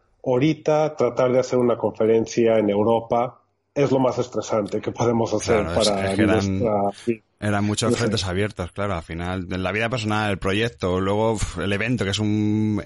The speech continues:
Speaker 2: el melón inmenso, al final, claro, se, se juntaría
Speaker 1: Sí.
Speaker 2: todo.
Speaker 1: Sí, porque es muy difícil, es muy difícil hacerlo en Estados Unidos y, pues, mucho más difícil hacerlo en Europa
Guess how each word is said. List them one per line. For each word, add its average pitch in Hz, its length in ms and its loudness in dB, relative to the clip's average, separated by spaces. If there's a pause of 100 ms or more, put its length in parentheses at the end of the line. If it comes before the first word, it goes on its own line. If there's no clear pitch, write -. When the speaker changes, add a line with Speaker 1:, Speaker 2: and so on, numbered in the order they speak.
(120)
Speaker 2:
el 107 200 -2
melón 110 480 2
inmenso, 110 720 0
al 87 160 -2
final, 92 280 -6
claro, 101 180 -2
se, 87 160 -6
se - 160 -4
juntaría 92 840 -2
Speaker 1:
Sí. 76 80 -18
Speaker 2:
todo. 87 280 -10 (100)
Speaker 1:
Sí, 180 120 2
porque 160 220 2
es 196 40 2
muy 220 140 4
difícil, 180 640 0
es 190 140 2
muy 220 140 6
difícil 180 360 2
hacerlo 135 400 4
en 104 760 0
Estados 127 360 2
Unidos 131 460 2
y, 117 120 0
pues, 117 160 0
mucho 135 280 2
más 120 160 2
difícil 113 420 0
hacerlo 107 640 2
en 98 600 2
Europa 117 840 2